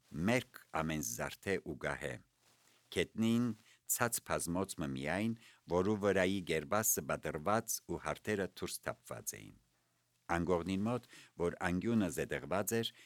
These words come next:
կար քառակուսի աթոռակ սեղան մը, որուն վրա թեղեր, քիրքեր, թուղթեր դրված էին։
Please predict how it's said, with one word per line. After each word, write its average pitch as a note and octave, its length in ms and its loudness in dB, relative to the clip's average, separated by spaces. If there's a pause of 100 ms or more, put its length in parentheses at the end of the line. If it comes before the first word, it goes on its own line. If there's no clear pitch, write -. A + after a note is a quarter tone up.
(160)
կար F#2+ 300 4
քառակուսի F2+ 720 2 (420)
աթոռակ G2 520 2
սեղան G2+ 580 2
մը, G#1+ 200 -10 (560)
որուն E2+ 300 0
վրա E2 360 2
թեղեր, F#2 600 -2 (120)
քիրքեր, - 640 -2
թուղթեր - 540 -2
դրված A1+ 480 -8
էին։ A1 240 -14